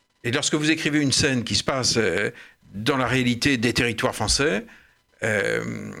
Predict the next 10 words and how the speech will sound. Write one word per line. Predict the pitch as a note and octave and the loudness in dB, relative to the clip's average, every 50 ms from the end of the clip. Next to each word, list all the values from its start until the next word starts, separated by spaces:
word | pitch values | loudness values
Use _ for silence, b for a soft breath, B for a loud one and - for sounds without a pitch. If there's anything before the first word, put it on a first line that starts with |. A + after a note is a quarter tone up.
| F2 F2+ | -12 -10
une | A2 A#2 A#2+ | -6 -2 0
scène | - B2+ A#2 A2+ | 0 0 0 0
passionnelle, | B2 - - - B2 A2+ B2+ C3 B2+ | -2 0 0 0 0 0 0 0 0
une | A#2+ A2+ G#2+ | -2 -2 0
scène | - A2+ G#2+ G2 | 0 0 0 0
d'amour, | A2+ A2 A#2+ B2+ C3 C#3 A#2 | 0 2 4 4 4 4 4
on, | A2 A2+ A2+ B B B B - - | 2 0 -2 B B B B -6 -6
et | A#2 A2+ G#2 | -4 -4 -2
je, | A2+ C3+ A#2+ B B B B - - | -2 -2 -2 B B B B -16 -14
euh, | F#2 E2 D#2+ C2+ - | -14 -12 -14 -16 -18